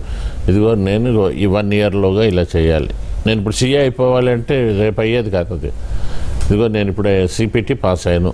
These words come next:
ఐపీసీసీకి ఇంత టైం, ఈ టైంలో నేను ఈ పేపర్లు చదవాలి, ఇది చేయాలి, ఇది చేయాలి, ఇది చేయాలి, నోట్స్లు కలెక్ట్ చేయాలి, స-, సీనియర్స్ దగ్గరికి వెళ్ళి ఇన్ఫర్మేషన్ తీసుకోవాలి.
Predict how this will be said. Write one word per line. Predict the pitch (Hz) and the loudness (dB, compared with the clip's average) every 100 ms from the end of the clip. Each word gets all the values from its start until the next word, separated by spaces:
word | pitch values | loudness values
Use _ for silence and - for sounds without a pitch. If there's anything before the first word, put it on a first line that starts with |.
| - | -2
ఐపీసీసీకి | 101 92 107 - 95 101 98 - 160 - - - | 0 2 0 0 0 0 0 0 -2 -2 -6 -2
ఇంత | 92 90 - | 0 0 0
టైం, | 87 87 | 0 2
ఈ | 90 110 | 2 2
టైంలో | 107 104 117 127 | 2 0 2 2
నేను | 107 104 92 | 2 0 0
ఈ | |
పేపర్లు | 87 92 - 98 | 0 0 0 0
చదవాలి, | 92 87 95 98 | 2 2 2 2
ఇది | 85 80 92 | 0 0 2
చేయాలి, | 85 92 95 | 2 2 2
ఇది | 80 85 85 | 2 0 2
చేయాలి, | 85 87 87 | 2 2 2
ఇది | 127 85 87 | 0 0 0
చేయాలి, | 85 87 95 143 - - - - | 2 2 0 -2 -6 -8 -6 0
నోట్స్లు | 92 95 - 95 | 2 2 0 -2
కలెక్ట్ | 98 92 90 95 | 0 0 0 0
చేయాలి, | 90 95 | 0 0
స-, | 90 - 92 87 82 | -2 0 0 0 -2
సీనియర్స్ | - 107 104 90 76 | -2 0 0 0 0
దగ్గరికి | 87 85 | -2 0
వెళ్ళి | 90 90 | 0 0
ఇన్ఫర్మేషన్ | 78 98 87 87 87 80 | 0 0 0 0 0 0
తీసుకోవాలి. | 87 - 92 87 87 87 135 | 2 2 2 2 2 2 0